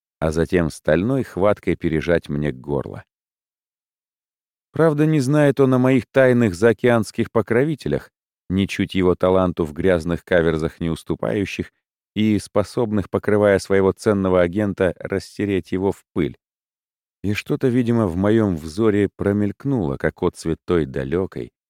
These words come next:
неведомой мне злодейской шпионской кухни, бесчеловечной её жаровни,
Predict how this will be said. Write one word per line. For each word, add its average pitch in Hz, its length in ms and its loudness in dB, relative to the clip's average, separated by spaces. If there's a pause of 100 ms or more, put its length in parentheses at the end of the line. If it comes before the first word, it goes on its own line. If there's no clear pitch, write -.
(220)
неведомой 95 560 0
мне 87 280 0
злодейской 85 880 -2
шпионской 85 1000 -2
кухни, 104 600 -8 (500)
бесчеловечной 120 800 0
её 92 320 0
жаровни, 95 720 -2